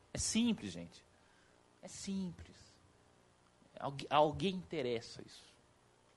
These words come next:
né? E interessa pros dois lados. Vamos pensar em ideologia, ah, interessa ao capital, interessa a alas da esquerda também. Porque uma série de conquistas da New Left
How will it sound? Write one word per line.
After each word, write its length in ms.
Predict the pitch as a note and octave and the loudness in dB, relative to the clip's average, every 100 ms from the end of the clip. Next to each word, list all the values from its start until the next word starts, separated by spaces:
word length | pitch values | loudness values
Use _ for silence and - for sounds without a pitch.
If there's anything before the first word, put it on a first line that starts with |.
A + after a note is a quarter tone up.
| _ | _
né? 360 | - C3+ F3+ D#3+ - - - _ _ - - - | -2 0 0 -4 -16 -20 -20 _ _ -20 -20 -12
E 120 | - | -6
interessa 360 | D3+ D3 C#3+ D#3+ | -4 0 0 -2
pros 200 | - C3 | -6 -2
dois 200 | C3 D#3+ | 0 4
lados. 560 | E3+ C3 F2+ - - - - - - _ - - - - | 8 8 6 0 -10 -14 -20 -20 -20 _ -20 -20 -20 -14
Vamos 200 | F2+ B2 | -6 -2
pensar 280 | D3+ D3 C#3+ | 0 4 4
em 40 | |
ideologia, 720 | B2 B2 A2+ G2+ G#2 A2 C3 A#2+ | 6 4 4 2 8 10 12 12
ah, 80 | |
interessa 440 | A2+ G2 A#2 A#2+ B2 | 8 4 4 4 2
ao 60 | |
capital, 540 | - A#2 - - A2+ F#2 | 2 2 0 -2 0 0
interessa 420 | F#2+ G#2 G#2+ A2+ | 0 0 4 6
a 20 | |
alas 160 | A#2 B2+ | 6 6
da 80 | C#3+ | 2
esquerda 340 | - F3 F3 | 4 4 4
também. 300 | F3 E2 C#2+ - - - _ - - - - - | 2 -2 -4 -10 -20 -20 _ -20 -20 -20 -20 -16
Porque 120 | - | -4
uma 120 | G#2+ | 0
série 180 | G#2 D3+ | 6 6
de 100 | E3+ | 6
conquistas 640 | - D3+ C3 - B2 - G2+ | 2 -2 0 -2 -2 -2 2
da 140 | G2+ | 2
New 200 | G#2 G2+ | 4 6
Left 480 | G2 A#2 - - | 8 8 6 -4